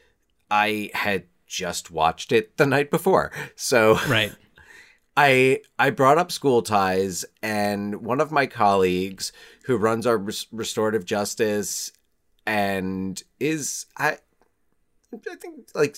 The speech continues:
Speaker 1: you know, several years, at least five years younger than me, so, but possibly more of an age gap, but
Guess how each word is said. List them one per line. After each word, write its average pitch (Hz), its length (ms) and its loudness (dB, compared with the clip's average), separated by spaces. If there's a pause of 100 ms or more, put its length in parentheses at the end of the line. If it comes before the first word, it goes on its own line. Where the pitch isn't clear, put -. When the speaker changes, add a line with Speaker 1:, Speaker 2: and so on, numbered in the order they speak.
Speaker 1:
you 139 100 -4
know, 110 140 0
several 113 420 0
years, 101 320 -2
at 120 120 -8
least 143 240 -8
five 98 280 0
years 90 360 -4 (320)
younger 90 340 -2
than 78 220 -8
me, 76 200 -12
so, 80 600 -6
but - 180 -10 (240)
possibly 85 720 -8 (560)
more 101 260 0
of 90 100 -2
an 87 160 -6 (200)
age 90 320 -6
gap, 78 320 -4 (1120)
but 131 340 -2